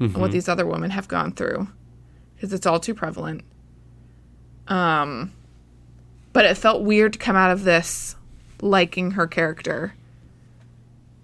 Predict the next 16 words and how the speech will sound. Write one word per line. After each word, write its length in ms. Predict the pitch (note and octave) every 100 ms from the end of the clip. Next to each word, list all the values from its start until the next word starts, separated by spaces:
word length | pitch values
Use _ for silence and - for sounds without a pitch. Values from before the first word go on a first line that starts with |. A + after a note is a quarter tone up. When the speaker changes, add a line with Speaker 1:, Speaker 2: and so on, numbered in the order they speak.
| -
Speaker 1:
because 220 | - F#3+ F3+
I 80 |
don't 320 | F3 F3+ E3 -
like 200 | E2+ -
her. 200 | - - - - _ - - - - - - -
Does 100 | A3
that 60 |
make 180 | A3 A#3+
sense? 380 | - A#3+ B3+ - - - - - - - - -
Speaker 2:
I 300 | G2+ G2+ F#3
guess. 480 | B2+ A2 A2 - - - -
I 60 | B2
mean, 400 | A2+ A2+ G#2+ G#2 - - - - - - - - - - - - - - - - - - - - - - - - - E2 D#2 - - - - - -
you 220 | D3 C3+
just 160 | C3+ -
have 300 | D3+ C#3+